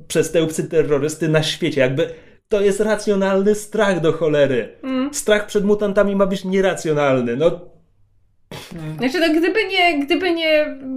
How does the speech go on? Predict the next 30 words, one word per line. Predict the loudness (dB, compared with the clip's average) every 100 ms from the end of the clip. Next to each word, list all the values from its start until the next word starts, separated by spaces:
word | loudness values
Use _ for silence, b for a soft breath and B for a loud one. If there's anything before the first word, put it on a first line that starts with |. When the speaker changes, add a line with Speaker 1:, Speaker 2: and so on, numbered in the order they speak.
| -6 -2
Speaker 2:
ten, | 0 0 -2
e, | -4 -4 -2 -4 -6
no, | -8 -4 -2
jak | -2 -4
to | -6
się |
nazywa, | -4 -4 -2
temper | 0 0 0 0
tantrum | 0 0 0 0
jego | 0 0 0
córki, | 0 0 0 -2 -2 -2 B B B
to | -2
on | 0
by | 0
z |
nimi | 2 0 2
poszedł | 0 2 0
spokojnie | -2 0 0 0 0 0
i |
na | 0
tym | 0
by | 0
się | -2 0
skończyło. | 0 0 0 -2 -2
Koniec. | -2 -2 -2
Magneto | 0 0 0 0
w |
więzieniu. | 2 4 2 0 -4 -8 -12
Speaker 1:
No | -4 0 2
właśnie. | 0 -8 -14